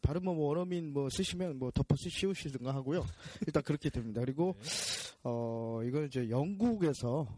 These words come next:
Speaker 1: 예, 주관하는 시험입니다.
Speaker 2: 음.
Speaker 1: 물론 이제 이게 한국에서도 보고 영연방 국가에서도 다 봅니다. 뭐
Speaker 2: 음.
Speaker 1: 그리고, 어, 이게 왜 시험을 보느냐?
Speaker 2: 음. 그렇지. 왜
Speaker 1: 네,
Speaker 2: 이
Speaker 1: 이게
Speaker 2: 사람들이
Speaker 1: 중요한데.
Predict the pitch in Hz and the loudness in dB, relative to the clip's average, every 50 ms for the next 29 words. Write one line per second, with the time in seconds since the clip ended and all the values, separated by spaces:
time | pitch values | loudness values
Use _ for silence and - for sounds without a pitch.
0 | - - - - - - - 117 113 110 110 117 123 127 120 123 123 104 107 - | -12 -16 -20 -20 -20 -12 -6 -4 -2 -2 -2 -4 -6 -6 -6 -6 -6 -8 -8 -6
1 | - - 139 147 151 151 147 139 127 120 113 - - 160 165 156 123 107 95 101 | -6 0 2 2 2 2 2 -2 -4 -4 -6 -4 -4 -2 -2 -2 -4 -4 -4 -6
2 | 95 - - - 107 92 90 87 131 131 147 147 143 139 139 143 139 135 127 127 | -6 -6 -10 -16 -16 -14 -12 -2 2 2 2 4 2 2 0 0 0 0 0 2
3 | 139 135 117 - - - - - - - - 185 208 214 214 202 180 175 170 160 | 2 2 0 -2 -8 -16 -20 -20 -20 -6 -2 0 2 4 4 2 2 0 -2 -2
4 | - - 120 113 139 160 139 107 - - _ - - - - - - 139 143 160 | -2 -2 -2 0 0 0 0 -2 -8 -18 _ -20 -20 -20 -6 0 2 2 4 4
5 | 170 170 170 165 151 160 156 147 - 120 - - 143 139 135 127 113 120 123 117 | 4 2 2 2 2 0 0 0 -4 -8 0 2 2 2 2 2 -2 -4 -2 0
6 | 156 156 127 - - - - - - 127 - - 120 120 120 117 110 - 92 104 | 0 -2 -2 -4 -14 -18 -6 -2 0 0 2 2 0 0 0 -2 -4 -4 -6 -6
7 | - - 120 113 113 113 - 90 90 95 95 - - - - - - - - - | -6 -6 -2 0 0 0 -2 -4 -10 -20 -20 -20 -20 -20 -20 -20 -20 -20 -20 -20
8 | - - - - - 135 127 143 156 170 175 175 - - - - - - - - | -20 -20 -8 -4 -2 -2 0 2 0 0 0 -2 -6 -10 -8 -8 -6 -6 -6 -8
9 | - - - - - 139 135 131 131 131 131 131 131 131 131 131 131 131 127 127 | -10 -12 -10 -4 0 0 2 2 2 2 2 2 0 0 0 0 0 0 0 0
10 | 131 143 160 185 185 180 165 143 143 135 151 190 226 220 196 - - 214 196 175 | 0 0 2 2 2 4 2 2 2 4 4 4 4 4 2 0 0 0 0 0
11 | 143 - 127 131 127 123 131 120 90 85 85 - - 131 113 98 92 - - - | 0 0 -2 -2 -2 0 0 0 -2 -4 -8 -14 -14 -14 -14 -14 -14 -16 -18 -18
12 | - - 233 247 - - - 156 135 131 151 208 277 320 339 147 147 143 131 117 | -8 -4 -4 -2 -2 -2 -4 -6 -4 -4 -2 0 0 2 2 2 2 2 0 -2
13 | 104 - - 220 208 160 175 175 190 214 208 - - 147 143 135 127 110 110 98 | -4 -4 -4 -6 -6 -4 -2 0 0 2 0 0 0 0 -2 -2 -2 -4 -6 -8